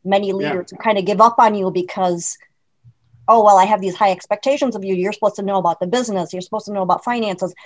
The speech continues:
Speaker 1: You're supposed to be a great communicator. You're supposed to know how I think as an executive." And then they just write them off, right? And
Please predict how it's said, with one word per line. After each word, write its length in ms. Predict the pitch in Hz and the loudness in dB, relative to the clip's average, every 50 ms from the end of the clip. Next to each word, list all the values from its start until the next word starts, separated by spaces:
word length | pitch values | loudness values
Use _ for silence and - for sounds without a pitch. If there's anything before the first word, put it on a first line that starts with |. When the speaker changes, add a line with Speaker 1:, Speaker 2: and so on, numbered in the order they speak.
| - _ _ _ | -20 _ _ _
Speaker 1:
You're 100 | 240 269 | -4 -4
supposed 260 | 262 - 240 240 - | -2 0 -2 -2 -2
to 60 | - 190 | -4 -10
be 180 | 196 208 202 | -4 0 2
a 120 | 185 185 175 | 2 2 0
great 300 | 160 214 240 233 226 - | 0 -2 0 0 0 -2
communicator. 680 | - 247 254 247 226 226 - 233 220 202 190 185 170 | -4 -2 -2 -2 -2 -4 -4 -4 -4 -2 0 0 -2
You're 200 | 170 185 220 247 | -2 -4 -6 -6
supposed 320 | - - - 240 220 - - | -8 -6 -4 -4 -4 -4 -4
to 80 | 214 | -6
know 500 | 208 208 214 220 220 214 208 202 202 190 - | -4 -2 0 0 0 0 0 -2 -4 -6 -6
how 240 | - - 247 262 247 | -2 2 4 6 6
I 160 | 240 240 247 | 6 6 4
think 240 | 247 - 277 254 262 | 2 0 -2 -2 -2
as 100 | 240 220 | -2 -2
an 100 | 220 202 | -2 -4
executive." 600 | 202 190 185 214 233 233 - - 196 185 180 170 190 | -4 -2 0 0 0 0 0 -2 0 0 2 2 2
And 220 | 185 170 170 160 _ _ _ _ _ _ _ _ _ _ - | 0 0 -2 -6 _ _ _ _ _ _ _ _ _ _ -4
then 120 | 233 247 | 0 0
they 80 | 254 247 | 0 0
just 220 | 240 233 - - | 0 -4 -2 0
write 180 | 220 214 196 196 | 0 0 0 0
them 140 | 202 196 185 | -2 0 0
off, 240 | 156 139 - - | 0 0 -2 -2
right? 240 | 156 160 170 190 196 - | -2 -2 -2 -2 -2 -4
And 200 | 185 180 175 | -4 -4 -6